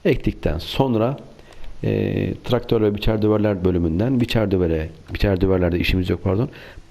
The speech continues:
Pamuk teknolojisi var bakın yukarıda. Pamuk teknolojisi yani pamuk, e, mahsulünün sadece bir tane biçer döveri var burada. O da bu. Dört yüz seksen beş bin euro. Ben bunu kiralayacağım çünkü bunu satın almadım. Kiralaması bile yirmi dört bin yedi yüz otuz beş euro demişler. Yirmi beş bin euro buna vereceğim.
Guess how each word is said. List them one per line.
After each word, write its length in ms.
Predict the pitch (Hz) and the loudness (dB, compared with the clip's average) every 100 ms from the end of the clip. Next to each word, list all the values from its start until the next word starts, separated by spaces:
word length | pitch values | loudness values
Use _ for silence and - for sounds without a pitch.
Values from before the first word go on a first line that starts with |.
| - - - - - | -20 -20 -20 -16 -2
Pamuk 280 | 117 147 147 | 0 2 0
teknolojisi 460 | 131 113 113 - | 0 0 0 2
var 140 | 107 85 | 0 2
bakın 220 | 85 85 | 0 0
yukarıda. 340 | 82 90 120 | 0 0 0
Pamuk 300 | - 123 113 - - - - - - | 0 0 -2 -6 -18 -20 -20 -20 -4
teknolojisi 480 | 107 - 92 85 87 | -2 0 -2 -2 -2
yani 100 | 90 | -2
pamuk, 400 | 120 139 - - - - - - 101 | 0 -2 -4 -10 -16 -18 -20 -8 -2
e, 560 | 95 92 90 87 87 - | 2 2 0 0 -2 0
mahsulünün 540 | 101 107 - 98 117 | 0 0 0 0 0
sadece 520 | 123 - 131 110 120 120 | 0 0 2 2 0 0
bir 120 | 123 | 2
tane 280 | 95 85 78 - - - - - - | 2 0 -4 -8 -20 -20 -20 -20 -12
biçer 300 | - 82 82 | -2 0 2
döveri 240 | 82 80 | 2 2
var 200 | 80 78 | 2 0
burada. 160 | 82 104 | 0 2
O 140 | 135 | 2
da 140 | 117 101 | 2 2
bu. 180 | 120 - - 92 | 0 -2 -4 -2
Dört 140 | 90 | 0
yüz 100 | - | -2
seksen 320 | 98 - 92 | -4 -2 0
beş 220 | 95 - | 0 0
bin 180 | 95 87 | 0 2
euro. 240 | 92 127 - - - | 2 0 -2 -12 -4
Ben 140 | 98 98 | 0 2
bunu 120 | 104 | 2
kiralayacağım 480 | 104 104 101 117 120 | 2 2 2 0 0
çünkü 160 | 104 101 | 0 0
bunu 100 | 98 | 0
satın 220 | - 107 | 0 0
almadım. 320 | 98 95 165 | 0 0 -2
Kiralaması 600 | - - 101 113 110 98 | 0 2 4 2 0 2
bile 200 | 107 151 - - - - | 2 0 -4 -16 -16 -2
yirmi 240 | 110 113 113 | 2 2 2
dört 220 | 120 - | 0 0
bin 180 | 147 131 | 0 2
yedi 180 | 107 | 2
yüz 100 | 113 | 2
otuz 220 | 110 - 117 | 0 0 -2
beş 200 | - 85 | 0 2
euro 140 | 82 | 0
demişler. 320 | 73 78 - | 0 -2 0
Yirmi 260 | 107 98 98 | 0 2 2
beş 200 | 101 - | 0 0
bin 120 | 92 | 0
euro 160 | 95 92 | 2 2
buna 160 | 98 | 2
vereceğim. 320 | 80 80 139 | 2 0 -2